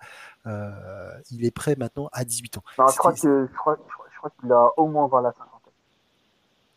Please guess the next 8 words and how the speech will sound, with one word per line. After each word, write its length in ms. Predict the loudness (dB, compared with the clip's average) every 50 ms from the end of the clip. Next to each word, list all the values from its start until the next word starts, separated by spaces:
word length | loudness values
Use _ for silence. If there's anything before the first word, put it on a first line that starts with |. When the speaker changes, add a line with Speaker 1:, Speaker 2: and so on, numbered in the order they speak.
| _ _ _ _ _ _ _ _ _ _ _ _ _ -14
Speaker 1:
Ça 180 | -12 -12 -12
me 40 | -12
paraît 240 | -12 -12 -10 -10 -10
beaucoup 320 | -10 -12 -12 -12 -14 -16
quand 140 | -14 -14 -16
même. 160 | -16 -16 -18 _ _ _ _ _ _ _ _ _
Speaker 2:
Quarante-cinq, 680 | 2 2 4 6 4 4 4 2 0 0 0 0 0 0
cinquante. 380 | -4 -4 -4 -4 -4 -10 -10